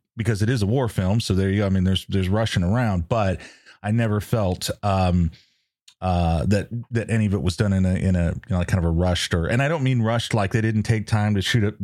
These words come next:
shoot the shot or anything. I'm just talking about the total environment. Again, this is my non-educated, uh, movie brain, uh, going at it, but, um, that's what I appreciate a little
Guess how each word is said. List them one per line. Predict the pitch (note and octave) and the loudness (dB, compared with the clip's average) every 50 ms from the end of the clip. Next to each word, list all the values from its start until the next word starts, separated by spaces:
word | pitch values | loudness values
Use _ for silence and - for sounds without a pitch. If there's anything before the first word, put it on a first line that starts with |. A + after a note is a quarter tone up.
| F#2+ F#2+ | -2 0
shoot | F#2 - C3+ A#2 - | 2 2 2 0 0
the | G2 | -2
shot | - - A#2 F#2 F2+ F2 | 0 0 0 2 2 2
or | F2 | 2
anything. | E2+ E2+ E2+ E2+ - F#2 F2 | 2 2 2 2 0 0 2
I'm | F2 F2+ | 2 2
just | F2+ - - | 2 0 0
talking | G2 F#2+ F#2+ - F#2+ F#2 | -2 -2 0 0 0 0
about | F#2 | 0
the | E2+ E2 | -2 -2
total | - - A2+ G#2 G#2 F#2+ | -2 0 0 2 2 2
environment. | F#2+ E2+ F2 F2 F2 F2 F2 F2 F#2+ - | 2 2 2 2 2 2 2 0 2 2
Again, | F#2+ G2 B2 G#2+ | 2 2 2 2
this | G2 F#2+ - - | 0 0 0 -2
is | G#2 F2+ F#2 | -2 0 0
my | G2+ G2 G2 F#2+ F2+ - - - - - - - - | 0 0 0 0 -2 -4 -8 -16 -18 -18 -18 -10 -6
non-educated, | A2 A2 A2+ A2 G#2+ G#2+ F#2+ F#2 - G#2+ G2 F#2+ F2+ E2 - E2+ - - - - _ _ | -4 -2 0 0 0 -2 -2 0 0 0 0 0 0 -2 -4 -8 -10 -14 -18 -20 _ _
uh, | - F#2+ F#2 F#2 F#2 F#2 | -2 0 0 2 2 2
movie | G#2+ B2+ A#2+ A2+ G#2 | 2 2 2 0 0
brain, | F2 G#2+ G2+ G2 F#2 F#2+ F#2 E2+ D#2+ - _ _ - | 0 0 0 2 2 2 2 2 0 -4 _ _ -6
uh, | - G2 F#2 F2+ F2+ F2 F2 F2 | -2 0 0 2 2 2 0 2
going | E2+ G2 G2 F#2 F#2 F2+ | 2 2 2 2 2 2
at | F2+ F2 F2+ | 2 2 0
it, | F2+ - | -2 0
but, | - F2+ E2 D#2 - - | -2 -2 -2 -2 -2 0
um, | G2+ F2+ F2 E2+ E2 E2 D#2 D#2+ - _ _ - | 0 2 2 2 2 2 2 0 -4 _ _ -2
that's | G#2 B2+ C3+ C3+ - - | -2 0 0 0 -2 0
what | C3+ B2+ A#2 | 0 2 2
I | A#2 A2+ | 0 0
appreciate | G#2+ G2 - - C#3+ B2+ - - A2 | 0 -2 0 0 -2 0 0 0 0
a | G2+ | 2
little | G2 G#2 | 2 2